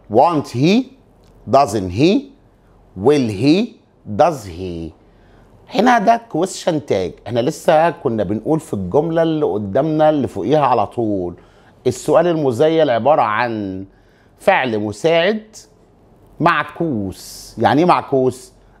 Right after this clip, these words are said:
اه، انا بدلت الحروف بتاعته؟ لا طبعًا، مش بدلنا الحروف. مثبت او منفي، منفي بثبته، مثبت بنفيه. ولازم يبقى في النفي عندنا اللي هو الشارت فورم، اللي هو الشكل المختصر اللي احنا بنضيف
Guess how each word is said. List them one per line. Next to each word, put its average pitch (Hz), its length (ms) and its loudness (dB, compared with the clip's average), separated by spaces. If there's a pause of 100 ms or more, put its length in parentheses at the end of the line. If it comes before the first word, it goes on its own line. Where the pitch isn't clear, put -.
(100)
اه، 123 160 4
انا 135 100 0
بدلت 110 380 -6
الحروف 139 300 -2
بتاعته؟ 165 380 -2
لا 170 120 -8
طبعًا، 202 380 -2
مش 92 240 -12
بدلنا 101 480 -2
الحروف. 110 460 -4
مثبت 185 520 0 (120)
او 131 180 0
منفي، 123 520 -2 (340)
منفي 165 400 0
بثبته، 202 600 -2 (320)
مثبت 151 360 -4
بنفيه. 107 680 -4 (440)
ولازم 196 440 2
يبقى 156 340 0
في - 120 -10
النفي 131 400 -2
عندنا 107 400 -2
اللي 117 140 0
هو 135 160 2
الشارت 180 480 -2
فورم، 117 460 -2 (540)
اللي 117 160 0
هو 170 160 2
الشكل 165 420 -2
المختصر 110 600 -4
اللي 117 140 -4
احنا 165 120 0
بنضيف 123 280 -2